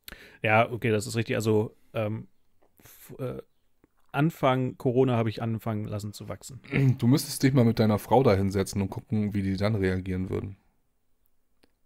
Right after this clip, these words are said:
Speaker 1: Meinst du, dann würden die, ja gut, dann wären sie wahrscheinlich, würden sie wahrscheinlich antworten, ne?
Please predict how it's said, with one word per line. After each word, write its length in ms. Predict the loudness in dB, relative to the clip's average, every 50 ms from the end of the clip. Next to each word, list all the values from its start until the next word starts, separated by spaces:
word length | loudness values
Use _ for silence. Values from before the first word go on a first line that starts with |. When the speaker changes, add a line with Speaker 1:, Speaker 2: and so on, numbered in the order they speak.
| _ _ _ _ _ _ _ _ _ _ _ _ _ _ _ _ _ _ _ _ _ _ _ -8
Speaker 1:
Meinst 340 | -4 -4 -4 -4 -4 -2
du, 40 | -2
dann 120 | -2 0 0
würden 200 | 0 0 0 0
die, 360 | 0 0 2 2 2 0 -2 -4 _ _ _ _ _ _ _ _ _ _ _ _ _ _ _ _ _ _
ja 200 | -4 -2 -2 -2
gut, 180 | -2 -4 -4 -2
dann 120 | -2 0
wären 160 | 0 0 0 0
sie 80 | 0
wahrscheinlich, 760 | 0 0 0 0 0 0 0 -2 -4 -6 -12 -20 -20 -18 -12 -10 -6 0
würden 200 | 2 2 2 2
sie 100 | 0 0
wahrscheinlich 320 | -2 -2 -2 -4 -4 -4 -4
antworten, 340 | -4 -2 -2 -2 -2 -2
ne? 160 | -4 -4 -4